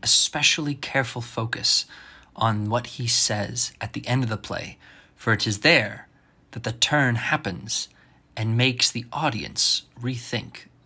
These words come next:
the whole story. Midsummer Night's Dream is one of the plays of William Shakespeare,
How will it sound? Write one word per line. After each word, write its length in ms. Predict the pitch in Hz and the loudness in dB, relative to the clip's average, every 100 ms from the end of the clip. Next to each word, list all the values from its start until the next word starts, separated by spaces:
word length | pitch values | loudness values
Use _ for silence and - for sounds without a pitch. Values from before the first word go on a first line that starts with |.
| - | -8
the 140 | 113 | -6
whole 300 | 101 104 107 | -4 -8 -6
story. 540 | - - 117 101 - - _ _ _ _ _ _ _ _ _ _ _ _ _ _ _ _ | -6 -4 -6 -10 -14 -20 _ _ _ _ _ _ _ _ _ _ _ _ _ _ _ _
Midsummer 540 | 127 175 165 185 156 139 | -2 2 2 2 0 0
Night's 320 | 123 117 - | 0 0 -2
Dream 420 | 113 104 95 92 - _ _ - _ | -2 -4 -4 -8 -14 _ _ -20 _
is 180 | 110 110 | -4 0
one 120 | 139 | 2
of 60 | 143 | 2
the 80 | 131 | 0
plays 400 | - 117 110 107 | 2 4 4 0
of 120 | 101 | -2
William 240 | 110 101 | -2 -2
Shakespeare, 640 | 95 101 104 - - - | -2 -4 -4 -4 -6 -14